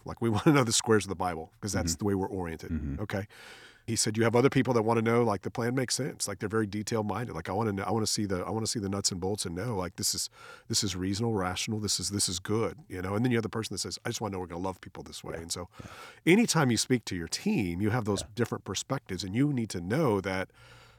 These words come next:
Speaker 1: what can disrupt the team quicker than, than anything is division in not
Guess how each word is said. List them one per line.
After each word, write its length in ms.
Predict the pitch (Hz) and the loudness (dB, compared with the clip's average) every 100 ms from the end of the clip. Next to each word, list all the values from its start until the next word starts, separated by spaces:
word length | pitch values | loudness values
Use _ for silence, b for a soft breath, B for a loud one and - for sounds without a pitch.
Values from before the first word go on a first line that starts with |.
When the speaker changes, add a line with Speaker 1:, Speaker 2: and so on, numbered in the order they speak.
| b - | b -10
Speaker 1:
what 400 | 92 113 131 - | 2 2 2 0
can 240 | 110 98 | -2 0
disrupt 420 | 101 - 127 - | 0 2 2 0
the 80 | - | -6
team 320 | - - 127 | -4 -2 -2
quicker 340 | - 110 - 95 | -2 -6 -4 -4
than, 280 | 95 92 - - | -4 -6 -12 -16
than 200 | 95 95 - | -8 -8 0
anything 500 | 127 214 185 101 98 | 2 2 2 0 0
is 100 | 98 | -2
division 500 | 92 92 117 123 113 | -4 -4 -2 -2 -4
in 320 | 110 101 98 92 | -6 -4 -6 -6
not 300 | 117 170 | -6 -4